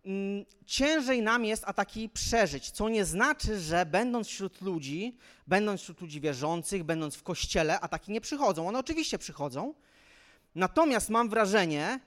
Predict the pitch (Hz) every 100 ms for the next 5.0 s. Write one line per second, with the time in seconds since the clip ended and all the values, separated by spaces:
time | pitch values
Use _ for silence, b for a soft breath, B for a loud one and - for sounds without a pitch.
0 | b b b b - 175 180 175 180 185
1 | 196 185 185 185 190 165 165 156 202 175
2 | 190 185 185 151 240 233 208 - 190 202
3 | 226 202 190 - _ - - 214 208 220
4 | 185 185 165 - 180 - 139 104 -